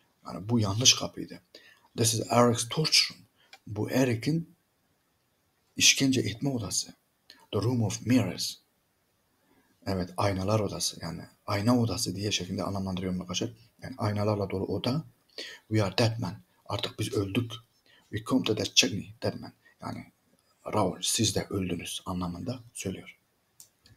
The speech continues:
At first Raoul didn't understand. İlk başta Raoul anlayamadı. But they soon learned. Fakat sonrasında öğrendi. The lights came on. Işıklar geldi. And they heard the man's laugh. Sonra bir adamın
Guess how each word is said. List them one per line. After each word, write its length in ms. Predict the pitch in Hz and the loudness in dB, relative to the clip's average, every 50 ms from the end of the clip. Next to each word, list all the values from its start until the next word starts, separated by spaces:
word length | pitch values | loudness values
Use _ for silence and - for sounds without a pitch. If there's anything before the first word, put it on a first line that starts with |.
| _ _ _ _ _ _ _ _ _ _ _ _ _ - - - - - _ _ _ _ - | _ _ _ _ _ _ _ _ _ _ _ _ _ -20 -20 -20 -20 -20 _ _ _ _ 0
At 120 | - 110 - | 0 2 4
first 260 | - 190 170 143 156 | 4 4 4 4 6
Raoul 220 | 151 143 143 139 | 6 6 6 6
didn't 220 | 147 143 127 117 110 | 6 4 2 2 0
understand. 360 | 107 - - - 101 90 87 - - - | 0 -2 -2 -4 -4 -6 -6 -10 -6 -4
İlk 160 | - 165 170 - | -4 -2 0 0
başta 280 | 113 107 - 123 120 | 0 2 2 0 0
Raoul 320 | 117 127 127 131 131 127 127 - _ _ _ | 0 0 -2 -2 -4 -6 -10 -16 _ _ _
anlayamadı. 500 | - - 90 90 101 92 87 - - - - - _ _ _ _ _ - - - - - - _ - | -8 -6 -6 -4 -4 -6 -6 -6 -10 -12 -14 -18 _ _ _ _ _ -20 -20 -20 -20 -20 -20 _ -4
But 180 | - 98 - | -2 -2 -2
they 80 | - - | 0 -2
soon 260 | - - 170 147 127 | 0 2 2 4 4
learned. 240 | 123 127 131 123 110 | 4 4 2 0 -2
Fakat 380 | - - - - - - - - - _ - | -4 -6 -6 -4 -4 -4 -6 -8 -12 _ -14
sonrasında 500 | - - 101 92 87 87 - - 120 113 | -8 -6 -4 -4 -4 -4 -4 -2 -2 0
öğrendi. 500 | 107 92 92 78 76 80 82 87 90 - - - _ _ _ _ _ _ _ _ _ _ - - - - - - - | 0 0 -2 -4 -6 -4 -4 -4 -6 -6 -8 -16 _ _ _ _ _ _ _ _ _ _ -18 -16 -16 -16 -16 -6 -2
The 120 | - 101 | 0 2
lights 300 | 101 117 135 147 143 - | 6 6 6 6 6 4
came 280 | - 131 127 127 127 127 | 4 4 4 6 4 4
on. 220 | 131 131 131 - - - | 2 0 0 -4 -4 -2
Işıklar 360 | - - - - 117 113 117 | 0 0 0 0 -2 -2 0
geldi. 460 | 117 120 117 113 113 117 120 127 127 117 - - - _ - | 2 2 4 4 4 2 0 -2 -4 -8 -14 -20 -18 _ -6
And 300 | 107 104 107 113 - - | -4 -4 -4 -4 -4 -4
they 180 | - - - | -6 -4 -4
heard 180 | - 107 107 - | -2 -2 -2 -2
the 80 | 92 | -2
man's 380 | 90 92 101 92 90 87 - - | -2 -2 -2 -2 -2 -2 -4 -4
laugh. 200 | 90 85 - - - - _ _ _ _ _ _ _ _ _ - | -4 -6 -8 -10 -16 -20 _ _ _ _ _ _ _ _ _ -10
Sonra 400 | - - 120 113 98 101 98 107 | -4 0 2 2 2 2 0 0
bir 100 | 117 110 | 0 0
adamın 380 | 92 90 90 95 110 117 113 | 0 -2 -2 0 0 0 -2